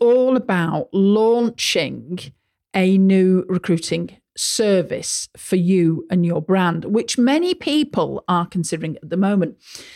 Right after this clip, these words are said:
Several of our Superfast Circle members are launching different iterations of their service.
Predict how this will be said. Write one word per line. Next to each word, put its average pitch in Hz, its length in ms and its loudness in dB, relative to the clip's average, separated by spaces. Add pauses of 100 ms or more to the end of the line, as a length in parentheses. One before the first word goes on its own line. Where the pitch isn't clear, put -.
(140)
Several 262 640 -2
of 208 100 0
our 214 220 2
Superfast - 540 -2
Circle 214 480 0
members 196 800 4
are 165 380 0
launching 175 800 -2
different 180 480 -4
iterations 202 920 0
of 180 260 -2
their 151 200 -2
service. 196 840 0